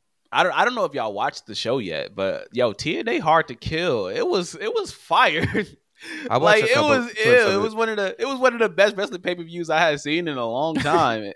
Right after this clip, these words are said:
Speaker 1: <laughs> Like, the, the main event was dope, but the match that I really liked was, um, the tag match. It was like, I wanna say it was like the A B C and, um, damn, it was, it was like a four-man tag match.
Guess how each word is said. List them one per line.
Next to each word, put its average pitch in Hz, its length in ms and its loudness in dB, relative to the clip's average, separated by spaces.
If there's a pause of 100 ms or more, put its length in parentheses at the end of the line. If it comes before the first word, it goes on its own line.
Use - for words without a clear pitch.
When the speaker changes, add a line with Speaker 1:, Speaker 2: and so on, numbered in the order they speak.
(220)
Speaker 1:
<laughs> - 280 -20
Like, 139 300 2 (300)
the, 123 420 2
the 113 60 -6
main 175 220 0
event 165 320 -2
was 151 160 -2
dope, 143 300 4
but 123 140 2
the 117 60 -4
match 143 260 2
that 120 120 2
I 120 80 6
really 110 200 -4
liked 98 260 -4
was, 98 200 -6
um, 92 400 -8
the 98 80 -20
tag 107 340 0
match. 95 220 -10
It 107 40 -10
was 104 100 -10
like, 98 200 -4 (260)
I 110 80 -6
wanna 127 120 2
say 127 100 -4
it 127 40 0
was 123 120 -8
like 104 160 -2
the - 160 -2
A 120 120 4
B 127 180 -4
C 113 560 -6 (500)
and, 92 800 -4 (240)
um, 92 420 -2 (140)
damn, 110 380 -10 (220)
it 196 80 -2
was, 226 140 -4
it 185 80 0
was 240 120 -2
like 240 100 2
a 156 60 0
four-man 151 480 0
tag 104 260 -6
match. 92 240 -14